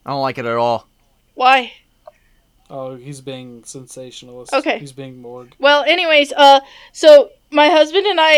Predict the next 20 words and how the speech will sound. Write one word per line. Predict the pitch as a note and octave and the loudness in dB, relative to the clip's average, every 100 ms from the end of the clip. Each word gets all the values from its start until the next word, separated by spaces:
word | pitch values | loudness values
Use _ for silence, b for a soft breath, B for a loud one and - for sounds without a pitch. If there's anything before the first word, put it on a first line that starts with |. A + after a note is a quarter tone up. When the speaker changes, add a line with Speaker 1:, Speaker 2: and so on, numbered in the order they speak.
| C#4 | 2
Speaker 2:
have | C4+ C#4 C4+ | -2 0 0
a, | B3+ B3 - | -2 -8 -2
one | C#4 | 0
hundred | D#4 C#4 C#4 | 0 -4 -4
percented | C4+ - B3 A3+ | -8 -6 -6 -6
that. | G3+ G#3 G#3 - _ _ b b b b b b b b b _ _ _ | -10 -14 -16 -20 _ _ b b b b b b b b b _ _ _
And | C4+ C4 | -2 0
by | B3+ | 0
that, | D4+ D#4+ | 2 2
Speaker 3:
Oh, | C4+ F#3+ D#3 | 0 -2 0
Speaker 2:
I | |
Speaker 3:
okay. | C#4+ | 0
Speaker 2:
mean, | D4 C#4+ | 0 -2
like, | C4+ C4 | 0 -2
we | C4+ | 0
got | C#4 C4 | 0 0
every | C#4 C4+ D#4 | -2 -4 -6
single | E4+ D4+ D4 C#4 A#3+ | -8 -6 -2 -4 -2
character | D4 C4+ C4 C4 A#3+ | 0 0 0 -4 -6
up, | A#3+ B3 _ | -4 -6 _